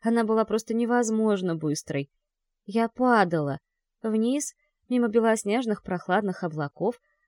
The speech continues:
прямо с самого светло-голубого неба, куда-то туда, где далеко внизу виднелись тёмно-зелёные пятна чего-то совершенно непонятного. Падала!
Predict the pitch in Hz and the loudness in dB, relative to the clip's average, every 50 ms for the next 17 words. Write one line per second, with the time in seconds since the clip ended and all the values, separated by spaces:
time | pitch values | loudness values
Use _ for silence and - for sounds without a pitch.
0 | _ _ - 233 233 226 214 220 220 - 247 233 220 214 196 190 175 170 - 202 | _ _ -2 -2 0 0 0 -2 -2 -2 -2 -2 0 0 0 -2 -4 -2 -2 -4
1 | 208 208 202 196 190 185 196 190 190 190 185 190 190 185 190 196 202 202 190 165 | -2 -2 -2 -2 0 0 0 0 0 0 0 0 0 0 0 0 0 0 -2 -2
2 | 147 143 147 147 - _ _ _ _ _ _ _ _ _ _ _ _ _ - 254 | -2 -4 -6 -6 -8 _ _ _ _ _ _ _ _ _ _ _ _ _ -4 0
3 | 220 233 240 240 240 240 240 240 208 233 285 311 240 208 202 202 180 196 196 202 | 2 2 2 2 2 0 0 0 2 2 2 2 0 -2 -4 -2 0 0 0 0
4 | 202 - 233 233 220 220 220 214 202 214 262 262 226 214 180 185 196 214 202 185 | 0 -2 -2 -2 0 0 -2 0 0 0 0 2 2 0 0 0 0 0 0 0
5 | 202 - - 202 202 202 196 165 190 190 196 190 196 196 196 190 185 185 - 220 | -2 -2 -4 -4 -2 -2 -2 -2 -2 -2 -2 0 0 0 0 -2 -2 -2 -2 -2
6 | 226 254 - 185 160 160 - 180 175 175 - - 165 - - 180 175 170 - - | -2 -2 -2 -4 -6 -6 -6 -6 -4 -4 -4 -6 -6 -6 -4 -4 -4 -4 -4 -4
7 | 190 175 175 175 175 180 - - 190 190 190 180 156 143 - - 147 139 139 143 | -2 -2 -2 -2 -2 -4 -4 -4 -4 -4 -2 -2 -4 -4 -4 -6 -6 -6 -6 -8
8 | - _ _ _ _ _ _ _ _ _ _ _ _ _ _ _ _ _ _ _ | -10 _ _ _ _ _ _ _ _ _ _ _ _ _ _ _ _ _ _ _
9 | _ - 262 269 269 240 214 180 185 180 160 147 147 165 | _ 0 2 4 6 4 4 4 2 2 2 0 -2 -4